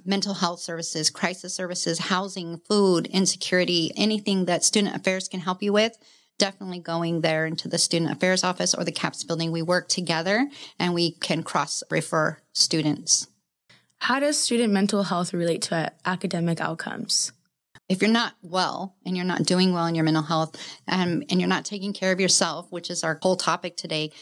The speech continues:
Speaker 1: then you're not gonna be able to do well in anything else. And I kinda use that analogy of either being on a boat or on an airplane that is going down, right? You have to be able to save yourself first.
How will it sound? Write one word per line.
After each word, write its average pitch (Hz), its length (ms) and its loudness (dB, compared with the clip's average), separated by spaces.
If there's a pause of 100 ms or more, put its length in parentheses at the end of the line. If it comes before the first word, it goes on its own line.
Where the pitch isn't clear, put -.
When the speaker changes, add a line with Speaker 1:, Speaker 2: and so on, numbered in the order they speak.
(300)
Speaker 1:
then 196 260 2
you're 202 100 2
not 214 220 0
gonna 196 120 -6
be 170 80 -8
able 160 160 -8
to - 140 -12
do 170 180 -2
well 156 220 2
in - 100 -4
anything 156 460 2
else. 151 300 0
And - 180 -6 (140)
I 208 80 2
kinda 233 260 0
use 226 200 0
that 196 120 0
analogy 180 680 -2
of 165 280 -2 (380)
either 180 240 2
being 202 260 4
on 180 160 2
a 156 60 -8
boat 196 340 2
or 170 100 0
on 165 140 2
an 147 140 0
airplane 233 580 2 (240)
that 180 120 2
is 165 100 -4
going 165 300 0
down, - 320 -6 (220)
right? 175 220 0
You 196 220 2
have 214 380 0
to 220 80 -10
be 220 100 -2
able 196 140 -2
to 185 80 -6
save 185 260 2
yourself 151 400 -2
first. - 580 0